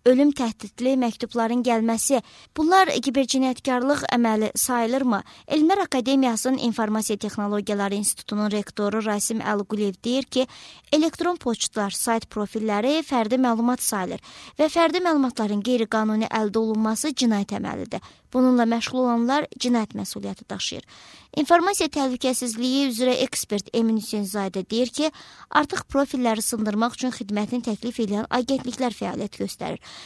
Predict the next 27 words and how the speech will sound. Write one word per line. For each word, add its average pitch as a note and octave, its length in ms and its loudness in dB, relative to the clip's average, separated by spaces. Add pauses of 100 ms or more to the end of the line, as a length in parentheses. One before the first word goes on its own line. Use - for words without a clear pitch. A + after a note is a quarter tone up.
(160)
Bu F#4+ 120 4
isə F4+ 200 2
insanları A3+ 640 2 (160)
informasiyaların G#3+ 880 -2
ələ A3 240 -2
keçirilməsi A3+ 720 0
təhlükəsi G3+ 600 -6
ilə G3 160 -2 (280)
üz-üzə G#3 320 -4
qoyur. F#3 320 -6 (340)
Emin B3 300 4
Hüseynzadə A3 480 0
təklif G#3+ 400 -4
eləyir A3+ 260 0
ki, E4 180 -2 (400)
bu F4 60 0
cür F4+ 220 4
kiber B3+ 320 0
cinayətkarların A3 800 0
hədəfinə G#3 480 -2
tuş - 240 -6
gəlməmək B3 480 4
üçün G#3+ 200 -2 (360)
parolların A#3+ 580 6
qorunması G#3+ 540 2
yolları G3 520 0
öyrənməlidir. G3 800 0